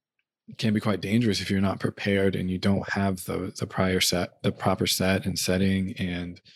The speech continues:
the proper kind of lack of expectation in a way. So it's, there's, there's just a lot of balancing forces there, but as much as you can, just go into it with a,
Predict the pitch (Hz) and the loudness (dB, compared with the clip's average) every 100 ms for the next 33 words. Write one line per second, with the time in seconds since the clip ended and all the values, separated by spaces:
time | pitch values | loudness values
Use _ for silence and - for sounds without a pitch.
0 | - _ _ 95 87 95 92 95 - 92 | -20 _ _ -4 -2 -2 -2 -4 -4 -4
1 | 87 92 92 135 - 104 90 - - 95 | -4 -2 0 0 2 2 0 -4 -2 -2
2 | - 95 95 - - - - 98 98 92 | 0 0 0 0 -2 -4 -2 0 2 0
3 | 87 90 92 - 95 92 95 - - - | -2 -4 -2 0 2 2 0 -2 -4 -8
4 | - - - - 113 104 - 139 131 120 | -12 -12 -16 -2 0 2 4 4 4 2
5 | 110 98 98 92 95 98 92 98 95 101 | 2 2 0 0 2 2 0 -2 -2 0
6 | 98 - 92 92 90 92 92 98 95 92 | 2 2 0 2 2 2 0 2 2 2
7 | - - - - - 110 98 104 101 95 | -2 -12 -20 -20 -2 0 2 2 2 0
8 | - 98 - 95 95 92 90 95 90 - | 0 -2 0 2 2 2 0 2 2 2
9 | - - _ _ _ _ _ _ _ _ | 0 -4 _ _ _ _ _ _ _ _
10 | _ _ - 151 120 110 113 107 98 104 | _ _ -6 2 2 2 2 0 0 2
11 | 95 95 95 | 4 4 2